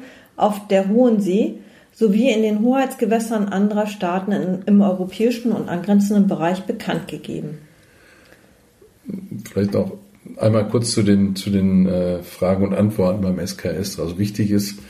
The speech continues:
Speaker 2: ähm, dass, dass ihr da die, die Schlagworte bringt. Also die, man muss sich das so vorstellen, da sitzt man mit zwanzig Mann in der Prüfung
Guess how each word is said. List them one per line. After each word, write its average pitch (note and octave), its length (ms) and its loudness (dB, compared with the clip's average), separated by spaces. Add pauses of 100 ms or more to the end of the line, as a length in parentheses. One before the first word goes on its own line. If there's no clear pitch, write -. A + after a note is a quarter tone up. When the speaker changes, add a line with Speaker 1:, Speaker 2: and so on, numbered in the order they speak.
(340)
Speaker 2:
ähm, F#2+ 500 2 (180)
dass, - 240 -2
dass F#2 200 0
ihr G2 80 2
da F2+ 140 4
die, F2+ 240 -2
die F2 100 -8
Schlagworte E2+ 640 -2
bringt. D2+ 540 -12
Also - 160 -10
die, E2 340 -8 (180)
man F#2 200 -6
muss F#2 120 -2
sich G#2 120 2
das F#2+ 160 -2
so A2 120 2
vorstellen, A2 520 2
da F#2 100 4
sitzt F#2 240 -6
man F#2+ 120 0
mit F#2 100 -4
zwanzig F#2+ 400 -6
Mann F#2+ 100 0
in F#2 100 4
der F#2 100 2
Prüfung B2+ 440 -4